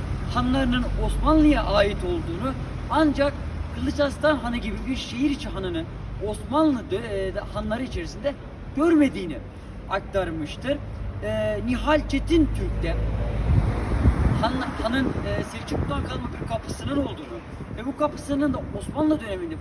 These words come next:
bu izlerden hareketle yenilendiğini aktarmaktadır. Gelelim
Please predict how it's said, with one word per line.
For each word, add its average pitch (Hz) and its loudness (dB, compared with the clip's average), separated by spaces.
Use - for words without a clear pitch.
bu 302 4
izlerden 262 0
hareketle 254 -6
yenilendiğini 226 -4
aktarmaktadır. 208 -4
Gelelim 294 4